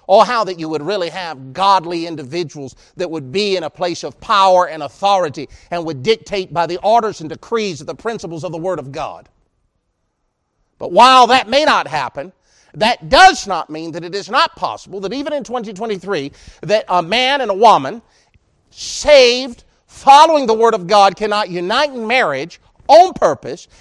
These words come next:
and on purpose with said marriage, please God, and find a fulfilling unity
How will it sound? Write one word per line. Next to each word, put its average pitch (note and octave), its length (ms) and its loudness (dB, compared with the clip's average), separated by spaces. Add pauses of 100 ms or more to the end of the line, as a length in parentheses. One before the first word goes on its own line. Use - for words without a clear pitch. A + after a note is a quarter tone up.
and G#3 120 -2
on A3+ 200 -4
purpose - 540 2
with C#4 240 -4
said A3+ 320 -4
marriage, A3 480 -4 (220)
please D#4 380 -4
God, G3+ 400 6 (160)
and F#3+ 160 -8
find C4 340 -6
a G#3 60 -8
fulfilling E4 840 -4
unity D#3 560 -10